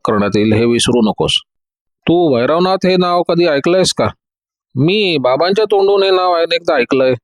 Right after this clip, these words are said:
भैरवनाथ नवकोट नारायण आहेत." "होय, तो माणूस खूप श्रीमंत आहे.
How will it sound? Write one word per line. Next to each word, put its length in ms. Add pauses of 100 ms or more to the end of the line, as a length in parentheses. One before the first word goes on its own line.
(480)
भैरवनाथ 840 (100)
नवकोट 520
नारायण 440
आहेत." 200 (600)
"होय, 300 (480)
तो 100
माणूस 360
खूप 180
श्रीमंत 400
आहे. 160